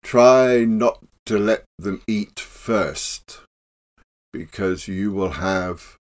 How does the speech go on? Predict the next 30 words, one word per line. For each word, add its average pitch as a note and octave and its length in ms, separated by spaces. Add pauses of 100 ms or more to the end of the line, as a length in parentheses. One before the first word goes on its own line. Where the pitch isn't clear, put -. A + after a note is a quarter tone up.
(520)
the G#2+ 140
results G#2+ 580
of G2+ 80
that F#2 260
to G2 100
deal G2 280
with. D2+ 520 (400)
Tea C#3+ 220
will B2 120
be G#2 160
easy, A#2 580 (460)
and G2+ 160
then G#2 180
there'll G2+ 160
be, G2 320 (100)
like, G2 300 (220)
twenty C3+ 240
minutes, A#2 420
and G#2 140
<laughs> - 0
then - 260
there'll A#2+ 160
be A2+ 220 (520)
climbing G#3 540
the G3 100
walls, F3+ 1600
<laughs> - 20
and A#2+ 180
then B2 200
you - 180